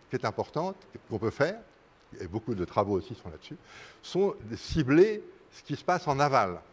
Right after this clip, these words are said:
Je vous ai dit, E W S fli active des gènes, hein, donc essayons de, d'a-, d'agir sur les gènes, euh, qui sont activés. Et là, parmi ces gènes,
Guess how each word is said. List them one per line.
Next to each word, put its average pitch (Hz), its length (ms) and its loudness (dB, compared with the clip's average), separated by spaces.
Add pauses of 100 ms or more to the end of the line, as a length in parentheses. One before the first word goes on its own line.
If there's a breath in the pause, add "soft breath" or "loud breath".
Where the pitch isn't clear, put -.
(220)
Je 98 80 -10
vous 110 80 -2
ai 110 40 -4
dit, 156 100 -2
E 127 100 0
W 117 340 2
S 107 120 -4
fli 143 180 -6
active - 420 -4
des 90 120 -4
gènes, 185 380 -2 (480 loud breath)
hein, 160 120 -10
donc 139 240 4 (560 loud breath)
essayons 147 480 6
de, 120 140 0
d'a-, 104 240 0
d'agir 107 580 -2
sur 120 220 -2
les 101 140 -2
gènes, 139 440 -2 (100)
euh, 98 200 -6
qui - 120 -10
sont - 140 -8
activés. 85 380 -8 (360)
Et 92 80 -6
là, 156 200 4
parmi 143 340 2
ces 113 160 0
gènes, 175 340 0